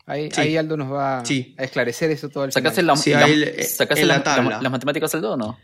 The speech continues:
Speaker 2: Sí, técnicamente lo que estaba viendo es que, eh, si ellos hubieran, si quedaba doce, quedaba cuarto, eh, Russell tenía doce puntos, más el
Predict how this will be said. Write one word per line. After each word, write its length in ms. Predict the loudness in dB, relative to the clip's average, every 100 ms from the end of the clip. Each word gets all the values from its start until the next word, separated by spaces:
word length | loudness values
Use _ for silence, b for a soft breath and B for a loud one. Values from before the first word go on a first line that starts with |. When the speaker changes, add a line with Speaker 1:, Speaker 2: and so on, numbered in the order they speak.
| b
Speaker 2:
Sí, 320 | -4 0 0
técnicamente 1080 | 2 0 2 2 4 4 2 0 0 0 -4
lo 160 | -4 -4
que 60 |
estaba 300 | -4 -2 -2
viendo 280 | 0 -2 -4
es 60 | -6
que, 380 | -2 -2 -4 -8 -12 -4
eh, 460 | -2 0 0 -4 -6
si 240 | -4 2
ellos 280 | 2 2 2
hubieran, 460 | 2 4 4 2 -2
si 120 | -6
quedaba 340 | -2 0 2 0
doce, 540 | -2 -4 -4 -6 -6
quedaba 320 | -2 0 0 0
cuarto, 580 | -2 -2 -6 -12 -12 -12
eh, 160 | -12
Russell 440 | -4 -4 -2 -6 -8
tenía 280 | -6 -4 -4
doce 320 | -6 -8 -10
puntos, 400 | -14 -16 -14 -8
más 220 | -8 -6
el 300 | -8 -10 -12